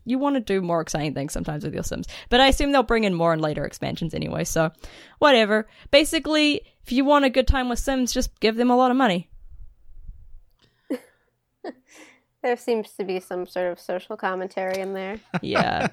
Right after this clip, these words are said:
Speaker 1: It's very E A, honestly, the fact that <laughs> it's a thing like that. Um, but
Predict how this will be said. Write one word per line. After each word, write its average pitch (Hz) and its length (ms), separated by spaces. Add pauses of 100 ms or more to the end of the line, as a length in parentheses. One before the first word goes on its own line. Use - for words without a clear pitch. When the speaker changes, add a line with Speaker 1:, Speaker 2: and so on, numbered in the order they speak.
(100)
Speaker 1:
It's 226 240
very 277 400
E 175 220
A, 143 400
honestly, - 720
the 165 80
fact - 320
that - 180
<laughs> - 760
it's 208 200
a 202 40
thing 180 280
like 170 260
that. 165 240 (320)
Um, 165 360 (260)
but 233 320